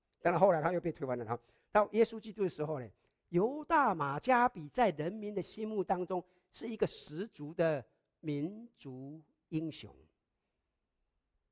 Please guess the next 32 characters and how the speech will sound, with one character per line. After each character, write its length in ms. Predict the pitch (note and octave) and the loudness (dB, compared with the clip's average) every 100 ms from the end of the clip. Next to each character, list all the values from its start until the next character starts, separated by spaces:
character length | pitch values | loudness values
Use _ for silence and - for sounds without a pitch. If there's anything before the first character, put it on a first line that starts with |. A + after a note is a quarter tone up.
| _ _ _ | _ _ _
你 100 | D#3+ | -2
看， 100 | F#3+ | 0
你 60 | |
知 60 | F3+ | 2
道 60 | F3 | 2
吗？ 180 | D3 | 0
人 180 | C#3+ D3+ | 0 -2
很 100 | D#3 | 0
有 120 | F3 | 0
崇 240 | - B2+ D3+ | 0 -8 -2
拜 160 | D3+ | -2
的 100 | A#2+ | -2
哈。 180 | G#2 A#2 - _ _ - | -10 -14 -14 _ _ -2
当 140 | F3+ | 0
你 580 | D#3 C#3+ C#3 C#3+ C#3+ - _ | 0 -4 -10 -16 -18 -18 _
看 140 | G#3+ | -6
到 100 | F#3+ | -2
一 60 | E3 | -2
个 80 | D#3+ | 0
民 140 | D#3 | -4
族 120 | F#3 | -2
英 80 | E3 | -4
雄 140 | F3 C#3+ | -2 -4
的 80 | |
时 100 | C#3+ | -4
候， 120 | C#3+ C3+ _ | -4 -6 _
想 200 | - D3 | -6 -6
请 220 | - E3 | -6 -4
问 100 | G#3+ | 0
一 40 | F#3 | 2
下 120 | E3+ | 2
哈， 140 | C3 | 0